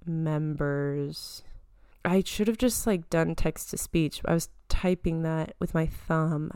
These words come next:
as I said it. Caleb, Nathan, and Jared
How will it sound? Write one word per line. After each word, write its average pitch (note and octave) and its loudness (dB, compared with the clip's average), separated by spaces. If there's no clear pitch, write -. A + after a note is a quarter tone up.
as E3+ 0
I E3 -2
said - -4
it. D#3+ -2
Caleb, G#3+ 8
Nathan, G3 2
and F#3+ 0
Jared F3 4